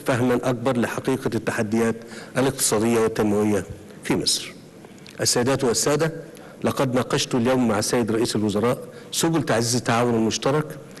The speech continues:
لمواجهة ظاهرة الإرهاب المتنامية، وأكدنا أهمية تضافر الجهود الدولية لوضع حد لها. كما عرضت الرؤية المصرية بشأن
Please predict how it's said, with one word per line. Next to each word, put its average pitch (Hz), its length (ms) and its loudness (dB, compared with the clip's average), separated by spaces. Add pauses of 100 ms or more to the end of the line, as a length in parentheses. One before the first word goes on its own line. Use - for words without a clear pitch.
(120)
لمواجهة 113 420 2
ظاهرة 113 360 2
الإرهاب 107 440 0
المتنامية، 123 720 2 (420)
وأكدنا 127 560 2
أهمية 131 200 4
تضافر 123 420 0
الجهود 113 280 2
الدولية 113 540 2 (360)
لوضع 113 360 2
حد 107 320 -2
لها. 107 480 0 (1400)
كما 123 200 2
عرضت 147 320 2
الرؤية 151 220 4
المصرية 131 360 2
بشأن 135 560 2